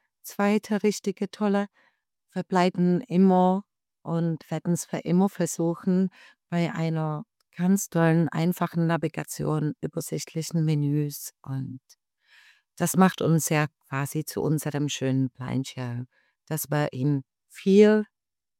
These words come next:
aber nicht irgendwie anstrengend oder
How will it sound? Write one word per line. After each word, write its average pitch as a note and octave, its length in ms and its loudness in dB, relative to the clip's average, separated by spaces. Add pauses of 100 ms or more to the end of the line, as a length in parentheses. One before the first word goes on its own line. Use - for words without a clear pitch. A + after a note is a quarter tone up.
(180)
aber D3+ 420 -4 (580)
nicht F#3 400 2 (100)
irgendwie D#3+ 600 0
anstrengend C#3+ 840 0
oder C3 580 -8